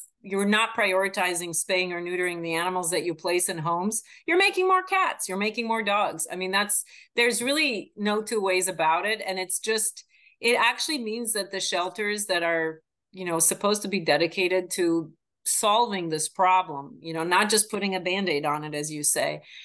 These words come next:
are, are, as you say, I mean, we are, it's a detriment. It's to the detriment of animals. We're actually,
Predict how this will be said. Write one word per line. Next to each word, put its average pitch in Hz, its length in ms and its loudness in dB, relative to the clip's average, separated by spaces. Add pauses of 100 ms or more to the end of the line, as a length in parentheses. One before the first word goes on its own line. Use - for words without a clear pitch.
(220)
are, 202 480 2
are, 214 340 2 (220)
as 220 260 2
you 247 120 -2
say, - 520 -2
I - 100 -4
mean, 202 220 -2
we 214 160 2
are, 208 260 2 (540)
it's 208 360 4
a 208 40 6
detriment. 180 600 2
It's - 180 -2
to 190 120 2
the 185 100 2
detriment 190 520 4
of 170 100 0
animals. 165 360 0
We're 190 140 2
actually, 202 460 0